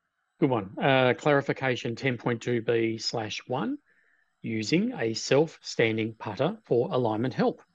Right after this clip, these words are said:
In twenty nineteen, the player allowed to set a self-standing putter down in a stand position right behind or right next to the ball and either leave it there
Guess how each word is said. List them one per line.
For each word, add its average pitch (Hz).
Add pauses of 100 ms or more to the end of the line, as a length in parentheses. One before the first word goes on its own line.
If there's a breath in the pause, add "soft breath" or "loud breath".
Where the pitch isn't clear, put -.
(1160 loud breath)
In -
twenty 208
nineteen, 160
the 147
player 156
allowed 139
to 131
set -
a 135
self-standing 139
putter 202
down 123
in 139
a 113
stand 202
position 113
right 151
behind 120
or 104
right 160
next 139
to 143
the 120
ball 170 (340 soft breath)
and 127
either 117
leave 143
it 196
there 233